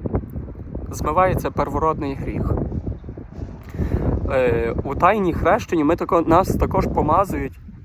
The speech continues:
немовля помазують, е, святим єлеєм,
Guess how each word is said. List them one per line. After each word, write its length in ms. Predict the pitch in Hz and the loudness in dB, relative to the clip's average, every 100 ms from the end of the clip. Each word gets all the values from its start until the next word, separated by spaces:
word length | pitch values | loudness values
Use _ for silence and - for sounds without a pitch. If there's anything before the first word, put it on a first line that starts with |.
| - | 0
немовля 540 | 151 151 139 143 185 | 2 2 2 4 4
помазують, 680 | 196 143 156 185 160 143 - - - - - - | 4 4 4 4 2 2 -2 -8 -14 -20 -18 -6
е, 480 | 135 131 123 123 127 | -2 0 2 2 2
святим 460 | 131 151 143 131 214 | 0 0 2 2 4
єлеєм, 760 | 196 180 117 117 135 240 - | 4 4 4 2 6 6 4